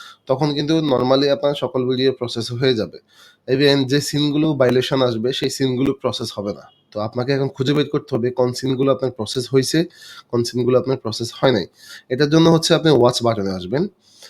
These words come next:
এই ওয়াচ বাটনে আসার পর আপনি হচ্ছে,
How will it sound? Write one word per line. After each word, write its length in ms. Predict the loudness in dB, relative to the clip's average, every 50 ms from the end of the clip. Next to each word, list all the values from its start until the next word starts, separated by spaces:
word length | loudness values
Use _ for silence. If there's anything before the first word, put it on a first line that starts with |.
| -20 _ _ 2
এই 100 | 2 4
ওয়াচ 300 | 6 6 4 4 4 4
বাটনে 360 | 2 2 2 2 2 4 4 4
আসার 260 | 2 2 0 -4 -4 0
পর 260 | 2 2 4 4 2 0 -2 _ _ _ _ _ -4
আপনি 220 | -4 -2 2 2
হচ্ছে, 460 | 2 2 2 2 2 2 2 0 -2